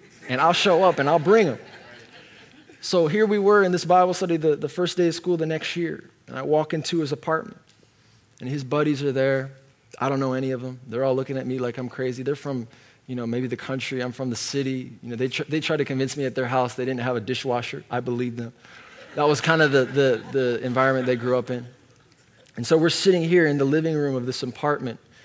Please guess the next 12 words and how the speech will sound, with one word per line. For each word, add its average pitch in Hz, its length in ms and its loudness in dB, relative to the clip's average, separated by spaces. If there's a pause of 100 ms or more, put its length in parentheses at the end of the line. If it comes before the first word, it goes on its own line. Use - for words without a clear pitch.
(300)
six - 300 -4
guys 147 400 4
and 127 80 -2
a 120 60 -2
girl. 117 300 -6 (760)
All 143 140 2
the 147 100 2
guys 139 340 6
are 135 60 -4
in 127 80 -2
their 123 140 0
underwear. 117 500 -4